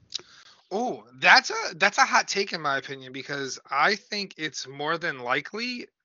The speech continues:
you would see a salary cap come in baseball before that happens.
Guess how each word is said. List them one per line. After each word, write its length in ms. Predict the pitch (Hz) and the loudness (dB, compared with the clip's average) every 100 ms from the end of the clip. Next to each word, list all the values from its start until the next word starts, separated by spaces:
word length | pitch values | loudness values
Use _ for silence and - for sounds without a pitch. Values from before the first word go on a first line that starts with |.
| _ _ _ | _ _ _
you 140 | 151 180 | -4 -2
would 160 | 170 | -2
see 680 | - - - 170 170 165 147 - _ _ _ _ _ _ _ _ _ _ _ _ _ _ - | -2 -2 -2 -4 -2 -4 -6 -12 _ _ _ _ _ _ _ _ _ _ _ _ _ _ 0
a 100 | 151 | 4
salary 380 | 170 165 156 135 | 8 8 8 4
cap 260 | 139 131 | 4 4
come 140 | 147 139 | 0 -6
in 60 | |
baseball 340 | 131 127 - 123 | -4 -4 -2 -4
before 240 | - 131 | -4 -2
that 160 | 117 107 | -2 -2
happens. 500 | 92 - - - | -4 -8 -16 -18